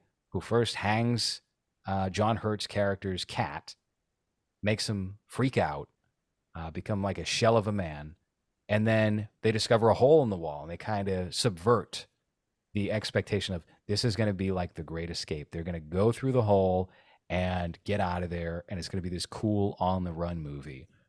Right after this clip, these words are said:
which is not what it winds up being. Instead, the hole goes into, like, the sewage system.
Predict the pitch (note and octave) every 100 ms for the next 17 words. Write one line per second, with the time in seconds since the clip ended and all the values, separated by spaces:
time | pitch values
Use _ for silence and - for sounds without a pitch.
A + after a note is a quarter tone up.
0 | - F#2+ G2 E2 G2 G2+ G2 G#2 F#2 F2
1 | E2 D#2+ D2+ D2+ D#2 C2 C2 E2+ - A#2
2 | F#2+ - - C3+ C3 B2+ A#2+ A#2 G#2+ G2
3 | F#2+ G2 F2+ - E2+ - A2+ G2+ - -
4 | D#2+ - D#2 D#2